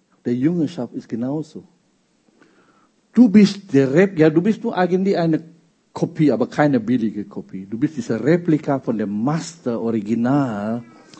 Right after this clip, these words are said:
die so verblüffend ähnlich,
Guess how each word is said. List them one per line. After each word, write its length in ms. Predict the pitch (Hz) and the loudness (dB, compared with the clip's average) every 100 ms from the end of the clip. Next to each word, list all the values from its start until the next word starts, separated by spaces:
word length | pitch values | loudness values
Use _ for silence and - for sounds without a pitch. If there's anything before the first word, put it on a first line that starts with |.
| - - _ _ | -20 -20 _ _
die 100 | 123 | -8
so 260 | - 180 175 | 0 2 4
verblüffend 800 | 156 123 101 156 175 175 170 - | 2 0 2 2 2 0 -2 -4
ähnlich, 680 | 131 135 139 147 139 104 95 | -2 0 2 0 -2 -4 -8